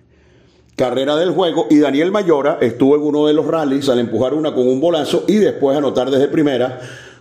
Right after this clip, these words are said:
con el batazo de Ryder Ascanio. Es decir, que los peloteros que incluyó Yadier fueron fundamentales en la victoria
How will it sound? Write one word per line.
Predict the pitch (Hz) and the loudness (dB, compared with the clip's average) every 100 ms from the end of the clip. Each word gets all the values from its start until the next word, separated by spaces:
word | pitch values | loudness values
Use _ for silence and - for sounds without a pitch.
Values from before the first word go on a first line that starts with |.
| - | -4
con | 147 170 | -2 0
el | 151 | 0
batazo | 127 131 123 123 135 - - | 0 -2 0 2 0 0 -4
de | 113 120 123 135 | 0 2 2 0
Ryder | 113 113 120 123 | -2 0 0 0
Ascanio. | 104 - 107 113 | -2 -2 0 0
Es | 135 | 0
decir, | 139 135 - | 0 0 0
que | 120 | 0
los | 110 | 0
peloteros | - 117 143 175 | -2 -2 0 0
que | 185 | 0
incluyó | 135 135 135 160 | 0 0 2 2
Yadier | 160 165 190 196 170 - - - - - - _ _ _ | 2 2 2 0 -6 -12 -20 -20 -20 -20 -20 _ _ _
fueron | - 139 160 165 | -4 0 0 0
fundamentales | 160 156 135 123 117 131 151 123 107 120 | 0 2 0 -2 -2 -2 -2 -2 -2 -2
en | 135 | 0
la | 147 | 0
victoria | 127 120 - 135 131 135 139 | 0 -2 0 0 2 0 -2